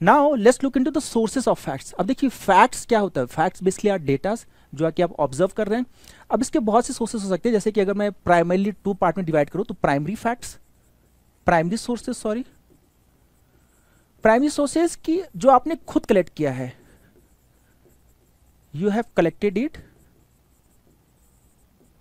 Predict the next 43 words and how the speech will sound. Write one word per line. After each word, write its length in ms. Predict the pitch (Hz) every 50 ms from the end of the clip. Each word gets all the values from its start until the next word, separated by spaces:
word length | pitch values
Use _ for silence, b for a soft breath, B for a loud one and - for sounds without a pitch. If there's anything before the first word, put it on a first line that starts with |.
| _ _ _ _ _ _ _ -
yourself। 640 | 156 160 156 151 135 - - 139 113 110 - - _ _ _ _ _ _ _ _ -
अगर 180 | 151 156 185 190
आप 200 | 208 202 - 175
रिसर्चर 380 | 170 - - 175 165 - 208
हैं, 100 | 220 277
तो 80 | - 214
आपने 160 | 190 - 220 208 -
खुद 160 | - - 208
ही 60 | 247 247
डेटा 280 | 180 165 165 156 - -
कलेक्ट 340 | - 196 165 156 147 - -
किया 180 | - 135 113
है, 160 | 104 113 120 - b b b b b b b b b 151
आप 180 | 156 175 - - - - _ _ -
सर्वे 380 | - - - 185 170 170 190
से 120 | 185 - -
कलेक्ट 180 | 185 175 165 - -
किया 180 | - 156 151 143
है, 160 | 143 156 156
आपने 340 | - - 147 - - 165 156
इंटरव्यू 340 | 147 143 - 156 156 165 175
करके 260 | - 165 156 - 165
कलेक्ट 220 | - 147 143 143
किया 220 | - - 143 135 131
है, 100 | 143 147
एक 60 | 143 -
क्वेश्चनेयर 420 | - 147 - - 175 156 156 160 156
देके 220 | 147 147 - 160
कलेक्ट 240 | - 143 139 143 -
किया, 100 | - 190 -
कैसे 200 | 208 180 - 240
भी, 60 | 247 254
but 180 | 247 240 - -
आपने 300 | - 165 175 - 202 190
डेटा 160 | 165 143 139
कलेक्ट 260 | - 123 117 - -
किया 120 | - 123
है। 80 | 113 120 - b b b b b b b b b b -
कुछ 160 | 320 - -
होता 180 | 277 240 294
है 60 | 320 320
सेकेंडरी 460 | - - 220 - 208 214 196 226 240
सोर्सेज। 480 | - - 160 135 - - 110 - -